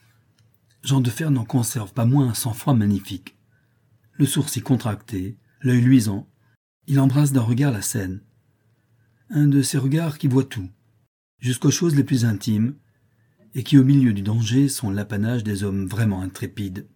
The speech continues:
D'abord les Indiens. Ils sont une demi-douzaine, barbouillés de rouge. La couleur de guerre, qui caracole, vocifère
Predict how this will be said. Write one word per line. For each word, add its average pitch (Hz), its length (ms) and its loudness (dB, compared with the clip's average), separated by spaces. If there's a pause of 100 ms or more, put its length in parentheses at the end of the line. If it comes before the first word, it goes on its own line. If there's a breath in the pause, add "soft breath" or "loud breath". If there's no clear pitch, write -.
(840)
D'abord 131 400 2
les 117 160 2
Indiens. 95 340 -6 (800)
Ils 135 140 0
sont 165 180 -2
une 135 180 4
demi-douzaine, 120 920 2
barbouillés 113 440 0
de 104 80 -2
rouge. 95 400 -8 (1120)
La 123 80 -6
couleur 113 280 0
de 113 80 0
guerre, 98 340 -4 (600)
qui 113 160 0
caracole, 104 680 -4 (140)
vocifère 143 720 -2